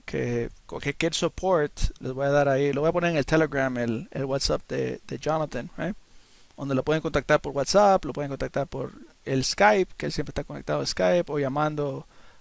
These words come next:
a cualquiera de los dos números, ¿ok? Am, así que él incluye todo el support. Así que si no saben abrir una cuenta, por ejemplo,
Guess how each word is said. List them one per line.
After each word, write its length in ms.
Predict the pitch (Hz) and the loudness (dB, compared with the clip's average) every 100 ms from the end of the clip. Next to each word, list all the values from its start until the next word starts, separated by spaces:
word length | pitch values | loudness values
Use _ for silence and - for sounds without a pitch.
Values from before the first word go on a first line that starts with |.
| - | -8
a 120 | 135 | -6
cualquiera 380 | 135 131 151 151 | -4 -2 2 2
de 60 | |
los 120 | 143 135 | 2 0
dos 160 | 143 | -4
números, 680 | 135 143 139 135 135 - - _ - 160 | -4 -4 -4 -4 -6 -12 -14 _ -16 -14
¿ok? 260 | 127 156 175 - - _ - - - - - - - - | -4 -4 -4 -10 -20 _ -20 -20 -18 -18 -20 -20 -18 0
Am, 600 | 147 131 131 127 123 123 - | 4 6 4 2 -2 -8 -12
así 120 | - | -6
que 140 | - 139 | 4 6
él 340 | 131 127 247 - | 6 2 -6 -8
incluye 400 | - 131 160 156 | -8 -4 2 2
todo 120 | - | 2
el 60 | - | -4
support. 300 | 139 135 185 | -6 0 2
Así 120 | 156 | 4
que 80 | 147 | 4
si 120 | 151 | 6
no 100 | 151 | 6
saben 260 | 170 175 175 | 12 12 12
abrir 240 | 160 165 | 8 8
una 140 | 160 143 | 6 4
cuenta, 380 | 190 196 131 | 4 4 2
por 120 | 113 127 | 0 0
ejemplo, 380 | 135 - 127 | 0 -4 -6